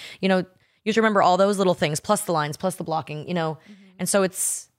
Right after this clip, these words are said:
Speaker 1: there's a lot of short-term memory stuff going on. You're trying to hold on to all of it.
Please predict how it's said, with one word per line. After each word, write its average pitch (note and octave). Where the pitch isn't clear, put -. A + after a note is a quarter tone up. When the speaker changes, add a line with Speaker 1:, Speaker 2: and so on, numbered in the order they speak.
Speaker 1:
there's A3+
a B3
lot C#4+
of A#3+
short-term G#3
memory B3+
stuff -
going D3
on. C3+
You're D3
trying A#3
to -
hold A3+
on A3
to G3
all -
of C#4+
it. F#3